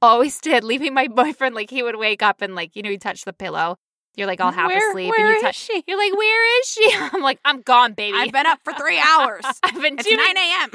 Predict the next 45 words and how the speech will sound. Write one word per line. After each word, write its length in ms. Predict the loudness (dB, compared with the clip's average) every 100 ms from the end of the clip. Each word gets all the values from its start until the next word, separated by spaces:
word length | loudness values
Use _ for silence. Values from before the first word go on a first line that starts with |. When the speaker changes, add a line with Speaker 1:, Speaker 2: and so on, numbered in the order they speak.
| -4
Speaker 1:
I've 160 | -2 -2
been 120 | -2
doing 300 | -2 -4 -4
yoga 360 | 0 2 2 0
and 140 | -2
using 240 | -6 -8 -10
a 80 | -2 0
foam 200 | 2 4
roller 160 | 2
and 100 | 2
doing 140 | -2 -2
everything 320 | -2 -2 0
I 80 | -2
can 320 | 0 -2 -2
to 60 | -2
try 160 | -2
to 100 | -2
make 180 | -6 -6
this 120 | -10
pain 280 | -6 -6 -6
go 100 | -8
down. 240 | -6 -8 -10 _ _ _
While 160 | -12 -10
you 180 | -8
were 120 | -10 -10
snoring 560 | -14 -12 -8 -8 -6 -6
away 180 | -6 -4
happily, 600 | -2 -2 -2 -4 -4 -6
Speaker 2:
<laughs> 100 | -6
Speaker 1:
honey. 340 | -6 -8 -12 -14 -4 0
Speaker 2:
I 80 |
hope 160 | 2 2
you 60 | 2
had 140 | 2
a 60 | 0
really 240 | -4 -4
nice 260 | -6 -8 -8
rest. 420 | -10 -10 -12 -16 -6 -4
<laughs> 180 | -2 0
Speaker 1:
Or 100 | 0 -2
do 240 | 0 4 6
I? 340 | 4 2 -4 -10 -6
<laughs> 280 | -6 _ 2
Or 180 | 2 0 -6 _
do 300 | 2 4 4